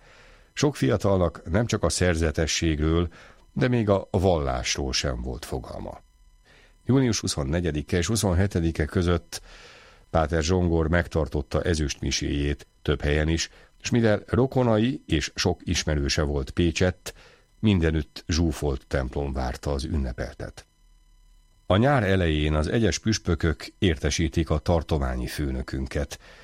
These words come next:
hogy az úgynevezett klandesztin pálosokat elengedik a rend kötelékébe. Róma értesítette őket, hogy nincs joguk visszatartani azokat, akik szerzetesnek vallják magukat, és készek visszatérni,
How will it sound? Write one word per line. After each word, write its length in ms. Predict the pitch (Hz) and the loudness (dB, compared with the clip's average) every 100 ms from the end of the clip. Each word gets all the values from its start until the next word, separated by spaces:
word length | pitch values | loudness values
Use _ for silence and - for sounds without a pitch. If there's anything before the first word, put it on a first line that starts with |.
| - - | -20 -6
hogy 180 | 90 80 | 0 0
az 100 | 76 | 2
úgynevezett 600 | 135 120 82 78 76 - | 0 2 2 0 -2 0
klandesztin 800 | 101 101 82 71 - - 69 64 | 2 4 2 -2 -2 -2 -4 -2
pálosokat 840 | 78 78 78 - 80 90 - - - _ - | 0 0 0 -2 0 0 -2 -10 -18 _ -2
elengedik 680 | 82 69 64 60 64 - | 0 0 -4 -6 -4 -4
a 180 | 69 67 | -2 -2
rend 340 | 73 85 62 - | 0 0 -2 -6
kötelékébe. 920 | 69 - 58 - - 120 110 - - _ _ _ - - _ - | -8 -6 -8 -8 -10 -10 -10 -12 -14 _ _ _ -20 -20 _ 2
Róma 340 | 113 90 80 | 2 4 2
értesítette 840 | 110 104 95 - 82 76 - 80 | 0 0 0 0 0 -2 -2 -2
őket, 420 | 69 65 - 71 - | -2 -2 -4 -6 -4
hogy 220 | 78 - | -4 -2
nincs 420 | 85 92 78 - | 0 0 0 -2
joguk 380 | 73 64 65 - | -6 -6 -8 -8
visszatartani 800 | 73 - 73 - 76 - 76 71 | -4 -2 -2 -2 -4 -2 -4 -2
azokat, 520 | 92 95 92 104 101 - - - - - - | -2 0 0 -2 -2 -12 -20 -20 -20 -10 -2
akik 420 | 123 - - - _ | 0 0 -4 -14 _
szerzetesnek 920 | - 95 71 71 67 71 - 71 - | 0 0 0 -2 -4 -4 -4 -4 -2
vallják 440 | 78 71 69 67 | -2 0 -2 -2
magukat, 520 | - 82 80 87 - - - - - _ | -2 -2 0 0 -2 -8 -20 -20 -20 _
és 280 | - 78 - | -4 -2 -2
készek 380 | - 92 82 76 | 0 0 0 -2
visszatérni, 800 | 85 80 80 - 71 64 67 | -2 0 -2 -2 -4 -4 -4